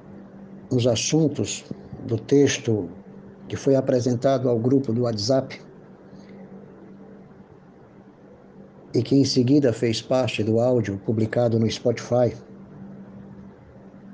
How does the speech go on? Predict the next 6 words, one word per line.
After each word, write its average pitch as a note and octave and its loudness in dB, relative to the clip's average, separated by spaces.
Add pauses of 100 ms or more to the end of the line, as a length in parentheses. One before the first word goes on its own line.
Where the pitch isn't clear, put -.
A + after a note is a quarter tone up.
(1800)
deixa E3+ 4
bem D#3 4
claro C#3+ 4 (640)
uma D#3 4
coisa: G#2+ 2 (580)
questioná-lo C#3+ 4